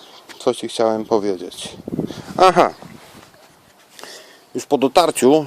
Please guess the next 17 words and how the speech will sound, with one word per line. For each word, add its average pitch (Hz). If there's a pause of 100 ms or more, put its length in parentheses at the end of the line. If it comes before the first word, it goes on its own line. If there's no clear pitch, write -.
jak 123
go 120
dotrzesz, 139 (920)
e, 113 (500)
to 131 (160)
musisz 123
wypłynąć 135
na 117
wodę, 107
bo 120
ja 127
tego 131
tu 127
nie 127
mogę 117
zrobić, 98
e, -